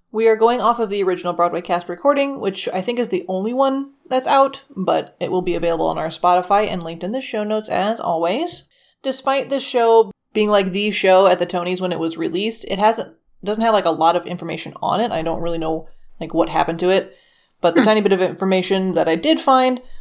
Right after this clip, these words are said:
Speaker 1: were that the music and lyrics were written by Stephen Lutback. It is based on the nineteen oh seven novel Israel Rank, The Autobiography of a Criminal by Roy Horniman.
Speaker 2: Sure.
Speaker 1: The novel was also the inspiration for the nineteen forty-nine British film Kind Hearts and Coronets.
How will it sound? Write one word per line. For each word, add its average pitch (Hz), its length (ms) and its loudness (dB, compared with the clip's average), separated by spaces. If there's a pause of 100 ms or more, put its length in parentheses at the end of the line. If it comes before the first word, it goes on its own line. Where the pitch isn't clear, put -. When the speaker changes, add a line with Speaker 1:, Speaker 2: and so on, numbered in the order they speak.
Speaker 1:
were 196 120 2
that 190 120 2
the 185 60 -2
music 190 280 0
and 175 140 -4
lyrics 170 320 -2
were 190 80 0
written 185 220 -2
by 180 160 2
Stephen 185 340 -4
Lutback. 214 520 0 (380)
It 196 100 0
is 175 140 2
based 160 320 -4
on 170 140 -2
the 160 60 -2
nineteen 170 400 -6
oh 165 60 -6
seven 170 400 -2
novel 170 680 2
Israel 220 440 4
Rank, 233 400 -2
The 180 100 0
Autobiography 190 800 2
of 190 140 0
a 160 80 -4
Criminal 208 420 -2
by 170 220 2
Roy 165 260 0
Horniman. 185 520 -6 (520)
Speaker 2:
Sure. 254 200 2
Speaker 1:
The 262 60 6
novel 180 280 4
was 170 140 -4
also 262 300 0
the 262 160 -6
inspiration 226 680 -4
for 196 120 -2
the - 120 -6
nineteen 233 380 -2
forty-nine 226 500 0
British 262 300 0
film 254 320 2
Kind 233 360 -4
Hearts 254 380 -2
and 180 200 -6
Coronets. - 840 -2